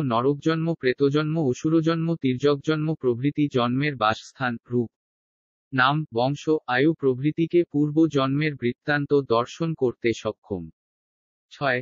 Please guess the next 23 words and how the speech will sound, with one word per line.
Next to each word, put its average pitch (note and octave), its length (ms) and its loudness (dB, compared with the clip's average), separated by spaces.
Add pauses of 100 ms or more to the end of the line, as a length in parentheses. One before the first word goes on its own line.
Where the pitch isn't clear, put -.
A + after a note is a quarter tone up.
(100)
দিব্যচক্ষু D#3+ 760 0
আন, D3 240 2
দেবতাদের D3 600 2
ন্যায় A#2 260 0
কাছের C3+ 400 0
এবং A#2+ 300 2
দূরের C3+ 360 2
বিভিন্ন C3 480 0
প্রকার C#3 420 0
রূপকে C#3 420 -2
দেখতে B2 360 -2
পাওয়া, F2+ 280 -2 (840)
যেমন A2+ 360 0 (260)
স্বর্গের D#3 520 0
দেবদেবীদের, D3+ 680 0
তাদের C#3 400 2
রূপ, C#3 180 0 (120)
বিমান, C#3 320 2 (140)
উদ্যান C#3+ 420 0
প্রভৃতি C3+ 480 -2 (100)
দর্শন A#2+ 440 -2
করে। F2+ 280 -4 (420)
ব্রহ্মালোকে F3+ 580 2